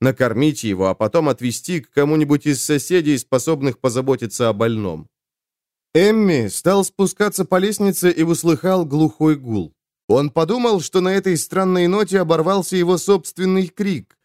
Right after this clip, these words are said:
и вспомнил, как в комнате взметнулась липкая волна. На кого же так подействовало его появление? Смутный страх заставил его ускорить шаги. Сверху до Эмми снова донеслись непонятные звуки.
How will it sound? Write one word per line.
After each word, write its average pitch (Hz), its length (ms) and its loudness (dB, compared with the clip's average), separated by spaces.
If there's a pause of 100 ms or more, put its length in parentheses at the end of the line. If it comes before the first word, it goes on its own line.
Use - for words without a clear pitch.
(160)
и 107 160 2
вспомнил, 185 580 0
как 160 200 0
в - 60 -20
комнате 170 460 0
взметнулась 147 840 -2
липкая 131 520 -2
волна. 113 540 -4 (640)
На 98 140 0
кого 110 400 0
же 131 140 -4
так - 280 -4
подействовало 165 800 0
его 160 240 2
появление? 143 800 -2 (500)
Смутный 117 580 0
страх 127 520 -4
заставил 113 680 -2
его 123 260 0
ускорить 139 460 -4
шаги. 101 400 -6 (460)
Сверху 170 520 0
до 185 260 2
Эмми 196 180 0
снова 185 400 0
донеслись 160 600 0
непонятные 151 680 0
звуки. 104 500 -8